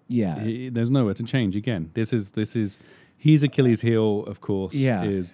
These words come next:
Speaker 2: that people, he doesn't want people to know his identity.
Speaker 1: Right.
Speaker 2: So he's got nowhere to change. Not, he can't even run behind a tree and change quickly.
Speaker 1: Yeah.
Speaker 2: Um,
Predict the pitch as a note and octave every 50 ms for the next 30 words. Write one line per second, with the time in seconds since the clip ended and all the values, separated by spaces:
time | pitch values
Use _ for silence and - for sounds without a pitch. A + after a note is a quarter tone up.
0 | - - G2 F#2+ - - _ - - G2+ F#2+ - G#2 G2 F#2+ F#2 F#2+ - A#2 G#2+
1 | A2 G#2 F#2 G2 F#2+ F2 - F#2+ D#2+ F#2 F2+ F2 F2+ F#2 F2+ F2 E2+ F2+ F#2 E2+
2 | F2+ E2+ F2 G#2 D3 D#3+ C#3 - - A#2 G2+ F#2 - - - G#2+ F#2+ F2+ E2+ D#2+
3 | - - - B2 A2+ A2 G2+ G2+ G#2 G#2+ A2 G2+ - A#2+ B2 B2+ C3 C3 A2+ -
4 | - F#2 - G#2 G2 G2 G2 F#2 F#2 G#2 G#2 G2+ A2 A2 G#2+ G#2 A#2+ A#2 A2+ G#2
5 | G#2 G2 F#2+ F#2+ G2+ G2 G2 F#2 F2 F#2 F2 E2 F#2+ F2+ E2+ - - - - A2+
6 | G2+ F2+ F2 E2+ - - E2+ E2 E2 - - - F2 E2+ - - F2 E2+ F2 E2
7 | D#2 D2+ - - - _ _ - G2+ G2 G2 G2 F#2+ F#2+ F#2+ F#2 F2+ F2+ E2+ -